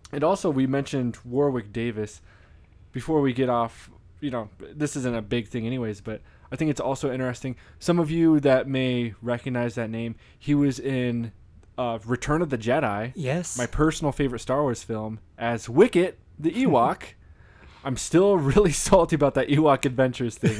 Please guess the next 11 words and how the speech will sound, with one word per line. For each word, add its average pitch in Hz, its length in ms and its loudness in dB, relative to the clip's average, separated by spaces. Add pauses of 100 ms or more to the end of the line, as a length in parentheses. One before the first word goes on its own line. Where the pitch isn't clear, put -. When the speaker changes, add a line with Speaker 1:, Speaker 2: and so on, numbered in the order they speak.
Speaker 1:
by 113 140 4
the 117 100 -2
way, 110 280 -4
but 104 280 -8 (320)
I'll 143 120 6
let 175 120 8
it 180 60 4
go 165 180 6
for 143 180 2
now. 117 320 2 (760)
Anyways, 190 580 6